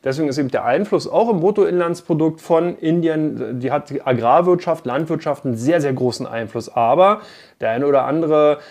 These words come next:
fleißiger Aktionär beziehungsweise dann Investor, der vielleicht auch schon mal in Richtung Indien geguckt hat, der wird natürlich so einige Namen auch schon mal gehört haben.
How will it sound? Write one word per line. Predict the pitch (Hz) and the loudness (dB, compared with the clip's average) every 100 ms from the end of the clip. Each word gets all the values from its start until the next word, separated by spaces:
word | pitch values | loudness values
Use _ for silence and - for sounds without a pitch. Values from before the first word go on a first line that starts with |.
| - _ | -20 _
fleißiger | _ 131 123 165 185 151 123 | _ 2 4 4 2 2 2
Aktionär | 160 - 147 135 156 | -2 -2 -2 0 0
beziehungsweise | 170 160 175 170 160 151 143 | 0 0 -2 -2 0 2 2
dann | 151 | -2
Investor, | 147 113 139 180 180 | -2 -2 -2 0 0
der | 160 | 0
vielleicht | 165 247 247 247 | 0 -2 -4 -2
auch | 214 | -4
schon | 226 | -2
mal | 208 | -2
in | 185 | 0
Richtung | 196 196 170 | -2 -2 -2
Indien | 170 196 | 0 2
geguckt | 180 160 214 - | 0 0 -4 -2
hat, | 180 | -2
der | 165 151 | 0 0
wird | 226 | -2
natürlich | 202 - 190 180 | -4 -4 -2 -2
so | - | -4
einige | 143 202 180 151 | -2 0 2 2
Namen | 135 131 202 | 0 -2 -2
auch | 190 175 | -2 -4
schon | 196 | -2
mal | 180 | -2
gehört | 151 123 165 202 208 | 0 0 2 4 2
haben. | 196 175 175 175 | -2 -2 0 -2